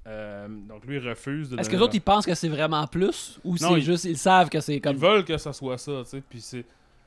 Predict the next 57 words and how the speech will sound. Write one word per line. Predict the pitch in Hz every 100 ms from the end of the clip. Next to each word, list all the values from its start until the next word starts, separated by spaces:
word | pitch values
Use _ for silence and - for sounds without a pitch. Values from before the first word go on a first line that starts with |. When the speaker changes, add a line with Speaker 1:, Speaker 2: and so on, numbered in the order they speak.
| _
Speaker 1:
puis | _ -
tu |
comprends | - 151 160
pas | 170 190
trop, | 175
tu | -
sais, | 202 185 - _ _
tu | -
comprends | 143 147
pas | 156
trop | 139 190
c'est | - 131
quoi. | - 160 165 147
Ils | 143
ont | 147
l'air | 185 269
de, | 170 160
tu |
sais, | -
c'est | - 147
vraiment | 156 202 247
des | 143
malfrats, | 139 151 135 131 123 123 131
c'est | 120 120
des | 127
croches, | 123 131 135 139 - 117
là, |
tu | 113
sais, | 156
c'est | 147
même | 143
pas, | 143 185
c'est | -
pas |
des | 175 135
gangsters, | 123 120 110 - 151
rien, | 120 127 123
là, | 110
c'est, | - 104
tu | - _ _ _ _ _ _
sais, | 139
c'est | 135 117 -
tr-, | 127 -
quatre | 165 156
gars | 147 139
chauds, | 127 156 160 151
là, | 135
qui | 131
ont | 113
pensé | 113 110 -
à | 120
ça, | - 117
là, | 101 95 _
tu | -
sais, | 123
puis, | - 120 120 120 _ _ _ _ _ _
euh, | 113 110 104 98